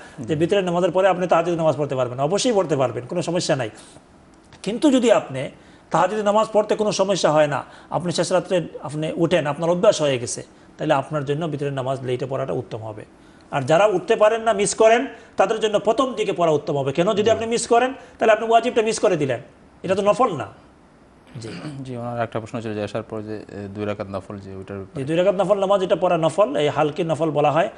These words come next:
Speaker 1: এইটা বলা হয় যে রাকাতাইনে খাফিফাতাইন, এটা একটা হাদিসের মধ্যে আসছে যে বিতরের নামাজের পরে দুই রাকাত, হা, অর্থাৎ কি, উম, নামাজ আপনি পড়বেন,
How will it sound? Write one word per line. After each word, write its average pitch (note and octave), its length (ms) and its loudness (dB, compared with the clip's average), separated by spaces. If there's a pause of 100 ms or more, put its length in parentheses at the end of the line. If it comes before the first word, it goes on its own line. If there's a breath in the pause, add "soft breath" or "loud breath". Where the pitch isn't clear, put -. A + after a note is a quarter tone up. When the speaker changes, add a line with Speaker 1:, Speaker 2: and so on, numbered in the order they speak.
(220 loud breath)
Speaker 1:
এইটা D3 280 0
বলা D3+ 220 2
হয় D3+ 140 2
যে C3+ 300 0 (220 loud breath)
রাকাতাইনে D#3+ 580 0
খাফিফাতাইন, D3+ 680 0
এটা C#3+ 200 2
একটা D3 160 -2
হাদিসের D3 280 0
মধ্যে C#3 200 -2
আসছে A2+ 340 -4 (380 loud breath)
যে C#3+ 60 -4
বিতরের D3 260 -2
নামাজের D#3+ 300 0
পরে E3+ 160 0
দুই D3 140 0
রাকাত, G3 400 0
হা, C#3+ 360 2 (300 loud breath)
অর্থাৎ C#3 280 -2
কি, C3 240 -2
উম, C3+ 580 -12
নামাজ C#3 280 0
আপনি C#3 200 -4
পড়বেন, D3+ 280 -2